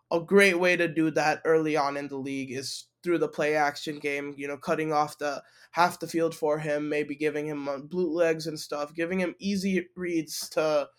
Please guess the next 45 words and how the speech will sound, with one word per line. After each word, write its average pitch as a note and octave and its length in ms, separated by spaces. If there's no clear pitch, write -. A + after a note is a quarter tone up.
you G#3 60
know, F#3+ 160
kinda G#3+ 320
get G3 160
himself F#3+ 480
going, D3 320
kinda D#3+ 260
get D3+ 240
situated D3+ 640
in C#3+ 140
the C#3 80
game. C#3 340
And C#3 100
I C#3+ 60
think D3+ 300
having E3 400
a D3 60
power D#3 380
running D3 260
back D3 260
that C#3+ 140
Dameon D3 360
Pierce D3 220
that C#3 140
he D3 80
can C#3+ 220
lean D3 220
on, C#3+ 300
even G3 280
like F3+ 200
Davis F#3 400
Mills D#3+ 580
was D3+ 160
able C#3+ 280
to C#3+ 80
lean D3 260
on C#3 220
last C#3 360
year, B2+ 220
I - 80
think D3+ 300
having D#3 360
that C#3+ 200
is C3+ 180
good. C3+ 420